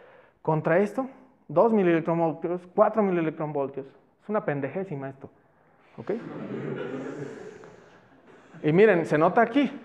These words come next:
hasta aquí. O sea, tiene uno que hacer un zoom enorme para notar eso, pero pues eso a las cuentas dice que, pues no.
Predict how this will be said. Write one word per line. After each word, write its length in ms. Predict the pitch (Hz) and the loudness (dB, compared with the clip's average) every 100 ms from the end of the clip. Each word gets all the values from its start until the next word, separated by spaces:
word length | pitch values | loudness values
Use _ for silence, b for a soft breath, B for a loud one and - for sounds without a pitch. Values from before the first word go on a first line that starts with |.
| - - | -20 -12
hasta 260 | - 139 165 | -6 -4 -4
aquí. 160 | 165 - - _ | -6 -16 -20 _
O 80 | 151 | -6
sea, 460 | 165 208 185 - - | 2 2 2 -2 0
tiene 180 | 180 220 | 4 6
uno 180 | 226 | 6
que 100 | 233 | 6
hacer 200 | 220 233 | 6 6
un 100 | 240 | 6
zoom 280 | 233 240 240 | 4 4 4
enorme 440 | 240 240 226 226 240 B B B B | 4 4 4 2 -2 B B B B
para 220 | 156 156 | 0 0
notar 340 | 156 151 170 185 | 2 2 4 4
eso, 300 | 240 233 143 | 2 0 -2
pero 220 | 151 151 | -2 -2
pues 140 | 151 151 | -2 -6
eso 180 | 175 226 | -2 2
a 20 | |
las 160 | 202 | 0
cuentas 320 | - 196 214 190 | 0 0 0 0
dice 300 | 185 208 208 | 0 -2 -2
que, 340 | 160 131 - | -2 -2 -6
pues 160 | 139 120 | -10 -6
no. 340 | 143 226 - | -2 -2 -4